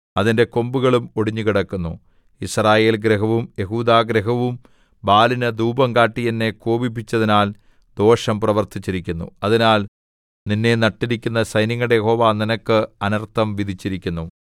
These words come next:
യഹോവ എനിക്ക് വെളിപ്പെടുത്തിയതിനാൽ ഞാനത് അറിഞ്ഞ്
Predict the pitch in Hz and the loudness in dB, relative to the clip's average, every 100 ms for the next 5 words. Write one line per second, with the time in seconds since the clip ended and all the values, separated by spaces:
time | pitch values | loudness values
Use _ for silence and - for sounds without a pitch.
0 | _ _ _ _ 107 98 123 131 135 131 | _ _ _ _ -4 0 4 6 4 0
1 | 123 127 123 127 - 131 120 127 117 113 | -4 -2 0 0 0 -2 -2 -2 0 2
2 | 113 - _ _ _ _ _ _ _ _ | 0 -4 _ _ _ _ _ _ _ _
3 | 104 110 131 139 127 127 - 110 110 113 | 0 2 4 4 4 2 2 -2 0 0
4 | 110 | -2